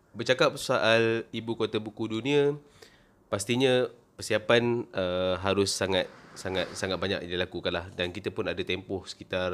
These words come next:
lebih kurang dalam enam bulan, lebih kurang lima bulan, enam bulan. Dan, uh, dua puluh tujuh Mac sehingga lima April nanti kita akan, uh,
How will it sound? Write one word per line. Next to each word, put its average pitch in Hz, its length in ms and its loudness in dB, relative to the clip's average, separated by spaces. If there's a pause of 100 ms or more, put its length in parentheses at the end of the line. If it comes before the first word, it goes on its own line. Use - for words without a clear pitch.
lebih 90 160 -6
kurang 90 240 -2
dalam 90 480 -6
enam 87 320 -6
bulan, 92 400 -6
lebih 90 240 -12
kurang 95 400 -4
lima 92 240 -6
bulan, 92 240 -4
enam 90 80 -6
bulan. 90 220 -2 (580)
Dan, 90 480 -4
uh, 87 240 -6
dua 98 160 -4
puluh 101 160 -8
tujuh 104 240 -2
Mac 127 400 0 (320)
sehingga 101 720 -2
lima 101 240 -4
April 101 240 -4
nanti 110 240 -4
kita 98 240 -6
akan, 95 200 -4 (200)
uh, 92 560 -4